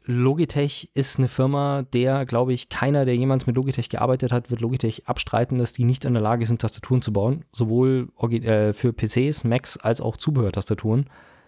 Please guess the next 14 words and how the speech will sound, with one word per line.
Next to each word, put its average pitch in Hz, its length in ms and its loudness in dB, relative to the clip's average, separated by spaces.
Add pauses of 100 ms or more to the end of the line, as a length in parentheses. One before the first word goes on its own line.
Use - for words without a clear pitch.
(320)
Und 113 360 0
Logitech-Tastaturen 113 840 -2
sind 107 160 -4
bei 98 140 -2 (140)
weitem 101 400 -2
nicht 95 180 -6
so 104 100 -6
teuer 95 400 -4
wie 92 120 -6
Apple-Tastaturen. - 720 -8
Also 104 160 -2
da 101 180 2
ist 117 100 2
einfach, 110 380 0